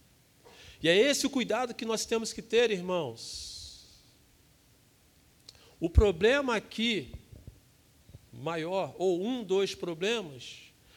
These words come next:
não é você, é, reconhecer que a carne é fraca.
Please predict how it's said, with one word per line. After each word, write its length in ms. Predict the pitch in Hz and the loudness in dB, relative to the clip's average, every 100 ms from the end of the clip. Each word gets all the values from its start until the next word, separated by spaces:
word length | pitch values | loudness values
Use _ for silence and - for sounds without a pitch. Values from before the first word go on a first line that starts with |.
| - - - | -20 -16 -4
não 140 | 160 | -2
é 100 | 240 | 0
você, 720 | 240 240 - - 226 214 165 - | 0 0 0 2 4 4 2 -2
é, 160 | 170 165 | -2 0
reconhecer 920 | 180 185 220 247 220 - - 226 247 | 0 -2 -2 2 2 2 0 0 -2
que 160 | - 202 | 0 0
a 100 | 170 | 0
carne 640 | - 196 196 190 196 202 - - _ | -2 0 0 -2 -4 -6 -8 -20 _
é 120 | - 151 | -6 -6
fraca. 640 | - - 143 113 - - | -6 -4 -4 -4 -10 -20